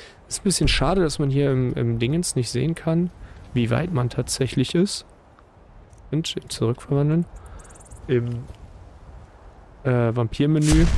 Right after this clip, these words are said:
wie viel man tatsächlich vom Levelfortschritt hat. Aber gut, man kann ja nicht alles haben, ne? So.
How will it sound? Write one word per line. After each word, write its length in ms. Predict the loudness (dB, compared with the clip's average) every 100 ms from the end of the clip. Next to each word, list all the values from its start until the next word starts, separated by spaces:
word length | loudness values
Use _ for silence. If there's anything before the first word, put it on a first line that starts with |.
| 2 2 2 4
wie 80 | 4
viel 260 | 4 4
man 200 | 4 2
tatsächlich 400 | 0 0 -2 -2
vom 180 | 0 0
Levelfortschritt 720 | 2 0 -2 -4 -2 -4 -2
hat. 160 | -4 -6 -16 -18 -18 -20 -20 -14 -6
Aber 140 | -2 -2
gut, 340 | -2 -4 -10 -14 -20 -16 -8
man 160 | -6
kann 140 | 0 2
ja 60 |
nicht 100 | 2
alles 220 | 0 0
haben, 200 | -2 -2
ne? 160 | -2 -2 -6 -20 -20 -20 -20 -20 -20 -20 -20 -20 -20 -20 -20 -20 -20 -20 -20 -20 -20 -20 -14
So. 500 | -2 0 2 0 -4